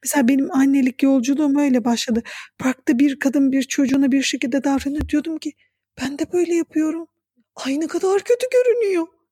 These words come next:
Ama ben kötü biri değilim. E, demek ki o kadın da değil.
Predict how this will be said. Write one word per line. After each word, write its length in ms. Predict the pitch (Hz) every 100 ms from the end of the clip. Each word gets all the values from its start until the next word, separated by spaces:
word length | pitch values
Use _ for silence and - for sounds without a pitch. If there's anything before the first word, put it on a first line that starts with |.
| 254 _ _ 269 _ _ _ _
Ama 240 | 285 302
ben 180 | 339 339
kötü 260 | 320 339 370
biri 240 | 339 349
değilim. 340 | 392 403 359 403
E, 100 | 240
demek 180 | 220 226
ki 60 | 269
o 100 | 226
kadın 300 | 220 220 202
da 160 | 185
değil. 280 | 208 190 -